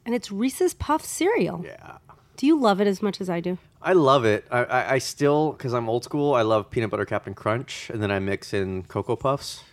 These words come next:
Speaker 2: and, and do it that way. But, but this is, this is good only because, like, I have a, I have a thing for peanut butter Captain Crunch, but this is really good.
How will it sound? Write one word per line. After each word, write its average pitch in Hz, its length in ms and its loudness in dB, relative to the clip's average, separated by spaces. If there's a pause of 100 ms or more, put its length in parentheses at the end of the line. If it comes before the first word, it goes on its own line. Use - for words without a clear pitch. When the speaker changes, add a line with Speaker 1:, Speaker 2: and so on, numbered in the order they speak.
(180)
Speaker 2:
and, 120 180 -8
and 107 180 -8
do 101 100 -2
it 92 80 -4
that 101 160 0
way. 143 140 4
But, 117 260 0
but 113 200 0
this 123 200 0
is, 104 220 -6 (160)
this 117 180 -2
is 104 100 -2
good 120 240 2
only 156 200 6
because, 147 300 2
like, 117 180 2
I 117 80 2
have 110 100 0
a, 110 240 -4
I 120 40 -8
have 110 120 -8
a 113 40 -18
thing 123 400 -12
for - 100 -16
peanut 113 240 -6
butter 101 140 -8
Captain 101 280 -12
Crunch, 107 320 -10
but - 160 -6
this 113 180 -4
is 98 80 -10
really 95 400 -6
good. - 180 -16